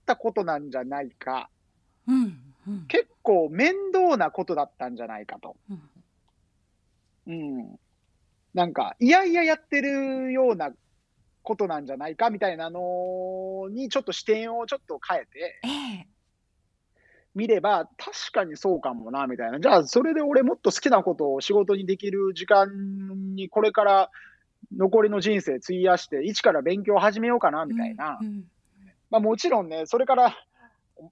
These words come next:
Speaker 1: 今までの収入どうしてくれんねんとか、これからいきなり俺収入なくなるやんけっていう、また別の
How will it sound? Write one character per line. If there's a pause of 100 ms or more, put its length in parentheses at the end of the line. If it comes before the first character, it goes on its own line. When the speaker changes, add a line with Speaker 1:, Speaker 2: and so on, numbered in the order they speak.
(280)
Speaker 1:
今
ま
で
の
収
入
ど
う
し
て
く
れ
ん
ね
ん
と
か、
こ
れ
か
ら
い
き
な
り
俺
収
入
な
く
な
る
や
ん
け
っ
て
い
う、
ま
た
別
の